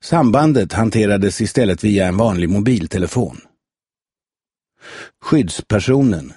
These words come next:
den trestjärniga generallöjtnanten Håkan Borgström, hade i egenskap av chef för den militära underrättelse- och säkerhetstjänsten farit omkring i Stockholm mellan tjänsterummet i högkvarteret på Lidingövägen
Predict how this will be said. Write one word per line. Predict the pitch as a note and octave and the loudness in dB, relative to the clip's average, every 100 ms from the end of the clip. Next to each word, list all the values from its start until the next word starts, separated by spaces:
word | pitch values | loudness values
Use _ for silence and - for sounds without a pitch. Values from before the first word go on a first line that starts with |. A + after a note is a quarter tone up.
| _ _ - | _ _ -4
den | F#2+ | -2
trestjärniga | F2+ C3+ G2+ - A2+ A2 G#2+ G#2 | 2 2 2 2 2 2 2 2
generallöjtnanten | A2+ A2+ A#2+ A#2+ F#2 F#2+ F#2+ A2 A2 G#2+ G#2 | 2 2 2 2 2 0 0 -2 -2 -2 -2
Håkan | A#2 A#2 - G2 | 0 0 -2 0
Borgström, | C3+ B2+ F2+ - - B2+ D2 - _ - - - | 0 0 -2 -6 -2 -2 -4 -12 _ -20 -20 -4
hade | A#2 G#2+ | 0 2
i | B2 | 2
egenskap | A#2+ F#2+ F2+ - G2+ | 2 0 0 -2 0
av | A2 F2+ | 0 -2
chef | - C#3+ C#3+ | 0 0 0
för | - | -2
den | A2+ A2+ | 2 2
militära | A2+ A2+ G#2 F#2+ F#2+ | 2 0 0 0 2
underrättelse- | A#2 A2+ F2+ F2+ G#2 - A2 G2 A2+ | 2 2 2 0 0 -2 -4 -2 -2
och | G2+ | 0
säkerhetstjänsten | C3+ G2+ F2+ F2 - - G#2+ A2 - A2 | -2 0 -2 -2 -4 -4 -2 -2 -2 -4
farit | G2+ A#2 A2 A2+ | 0 0 2 0
omkring | A2+ G#2+ F2+ F#2 | 0 0 0 -2
i | |
Stockholm | - B2 G2 - E2+ D2 - - | 0 -2 -2 -2 -4 -6 -14 -4
mellan | G#2 G#2 G#2 | 0 0 0
tjänsterummet | B2+ A#2 - G#2+ G#2 A2+ A2+ A2+ | 0 0 0 0 2 2 0 0
i | |
högkvarteret | G2+ A2+ E2+ G#2 F#2+ G#2 G#2 G2 | 0 0 -2 -4 -2 0 0 0
på | G#2+ | 0
Lidingövägen | A2 F#2+ F2 F2+ F2 G2+ G#2 A2+ | 0 0 0 0 0 0 0 -2